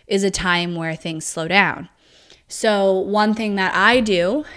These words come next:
and support clients with who potentially struggle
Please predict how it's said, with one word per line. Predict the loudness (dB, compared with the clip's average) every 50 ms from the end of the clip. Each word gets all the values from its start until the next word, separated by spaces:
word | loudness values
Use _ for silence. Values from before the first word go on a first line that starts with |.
| -20 -14 -6 -2
and | 0 2 4 4 2 2 0 -2 -4 -4
support | -4 -4 -4 0 0 0 0 0 -2
clients | 0 2 4 4 4 4 0 -2 -4
with | -2 -2 -2 -2 -6
who | -8 -4 -2 0 0 0 0 -2 -4 -4 -8 -10 _ _
potentially | -8 -8 -6 -4 -4 -4 -4 -4 -6 -6 -4 -4 -4
struggle | -6 -6 -8 -6 -4 -4 -4 -2 -4 -4 -4 -4 -6